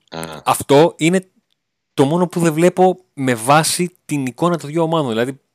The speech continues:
Speaker 2: πώς αυτό το μάτς θα κάτσει εκατόν είκοσι λεπτά μηδέν μηδέν. Θα πρέπει κάποια
Speaker 1: Αυτός
Speaker 2: στιγμή
Speaker 1: που
Speaker 2: να
Speaker 1: στο περιβάλλον παίζει, παίζει η διάδα και χάνει το ένα. Παίζει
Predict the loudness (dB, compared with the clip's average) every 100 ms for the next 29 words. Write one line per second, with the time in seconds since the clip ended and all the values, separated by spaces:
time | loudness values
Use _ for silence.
0 | _ _ -2 -2 -4 -2 0 -2 -2 -2
1 | -2 -6 -6 -8 -8 -6 -6 -4 -6 -6
2 | -10 -12 _ _ _ _ _ _ _ _
3 | _ _ _ _ _ _ _ _ _ _
4 | _ -16 -14 -8 -8 -2 -2 0 -2 -2
5 | 0 -2 -2 -4 -4 -6 _ -20 _ _
6 | -4 -4 -4 -8 -10 _ -20 _ _ -4
7 | -4 -6 -6 -6 -4 -4 -4 -4 -8 -8
8 | -8 -8 -10 -8 -8 -10 -14 -12 -12 -14
9 | -6 -2 -2 -4 -6 -6 -4 -2